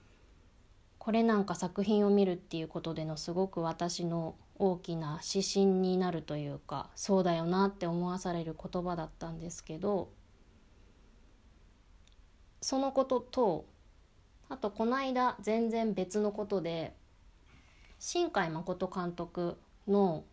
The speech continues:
秒速五センチメートルという映画、これ二千七年に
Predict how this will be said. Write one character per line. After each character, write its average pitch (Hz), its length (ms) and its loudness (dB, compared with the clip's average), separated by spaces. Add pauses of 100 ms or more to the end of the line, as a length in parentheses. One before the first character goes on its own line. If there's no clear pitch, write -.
(220)
秒 254 200 6
速 302 280 2
五 247 140 6
セ 262 160 2
ン 269 80 -2
チ 269 100 0
メ 254 200 2
ー - 20 2
ト 190 140 0
ル 160 100 -2
と 156 140 -6
い 147 100 -2
う 143 100 -2
映 170 180 2
画、 170 300 0
こ 226 100 -2
れ 214 80 2
二 208 160 4
千 214 320 4
七 185 280 4
年 160 340 2
に 139 200 -8